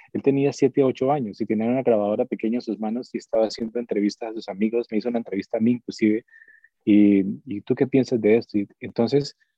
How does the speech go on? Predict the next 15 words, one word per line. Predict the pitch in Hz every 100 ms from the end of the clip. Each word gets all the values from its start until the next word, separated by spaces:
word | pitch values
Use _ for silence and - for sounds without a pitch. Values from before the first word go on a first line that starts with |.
| _ _ _ _ _ _ -
am, | 113 110 107 104 - _ _
las | 120 107
personas | 113 - 160 190
deben | 139 139 143
comenzar | 123 107 - 123 147 147
rápidamente | - 131 147 143 131 110 107 -
a | 120
practicar | 107 - 101 - 113
y | 120
a |
poner | - 98 95 - -
en | 98 -
práctica | 107 101 110 - 110
sus | - - 123 -
habilidades. | 101 92 92 90 82 -